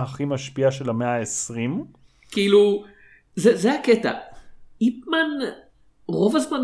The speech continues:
Speaker 2: מוכר בתור הבן אדם שלימד את אמן הלחימה הכי חשוב של המאה העשרים, כי איפ מן היה המאסטר
Speaker 1: כן.
Speaker 2: של ברוס לי. הוא האיש שלימד
Speaker 1: כן.
Speaker 2: את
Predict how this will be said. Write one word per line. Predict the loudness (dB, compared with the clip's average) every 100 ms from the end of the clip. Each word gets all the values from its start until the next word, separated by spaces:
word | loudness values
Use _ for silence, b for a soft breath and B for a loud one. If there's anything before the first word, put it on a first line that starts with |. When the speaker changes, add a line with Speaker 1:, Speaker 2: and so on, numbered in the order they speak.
| 0
Speaker 2:
מוכר | 0 2 4 4
בתור | 4 2 6 6 4 0 b b b b
הבן | 2 6 8
אדם | 10 10
שלימד | 10 10 10 8 6
את | 4
אמן | 0 0 2
הלחימה | 0 0 -4 -4
הכי | -4 -6
חשוב | -6 -8 -8
של | -6
המאה | -4
העשרים, | -4 -4 -4 -2
כי | -2 0
איפ | -2
מן | -2 0
היה | 2 6 6 6 4 0 B B -4
המאסטר | -2 2 2 4 4
Speaker 1:
כן. | 2
Speaker 2:
של | 2 -2
ברוס | -2 -2 -2 -4 -8 -4
לי. | 0 0 -2 -14 -16 -4
הוא | 4
האיש | 4 4
שלימד | 2 2
Speaker 1:
כן. | 2
Speaker 2:
את | 0